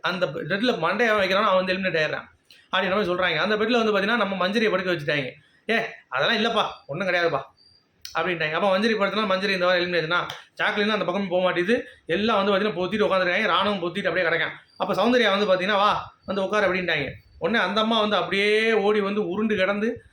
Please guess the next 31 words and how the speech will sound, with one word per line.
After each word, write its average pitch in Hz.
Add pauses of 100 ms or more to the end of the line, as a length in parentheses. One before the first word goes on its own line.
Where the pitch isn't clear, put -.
(160)
நிறைய 208
விஷயங்கள் 196
வந்து 185
பேசுது. 180 (340)
அதை 196
பேசும்பொழுது 233
நமக்கே 214
வந்து 208
பாத்தீங்கன்னா 190
ஒரு 175
ஆச்சரியமா 214
இருந்தது. 160 (400)
"ஏய், 240 (240)
என்னடா 220
இது?" 196
அப்படின்ற 180
மாதிரி. 170
கடைசி 220
வந்து 214
உட்காந்து 214
சொன்னோன்னே 240
தெரிச்சு 220
ஓடிடுச்சு. 185
"ஐயையோ, 233 (200)
இந்த 240
பெ-, 220
இந்த 190
இதெல்லாம் 240
எலிமினேஷனா? 220 (460)
என்னை 226
விட்டுருங்கடா" 240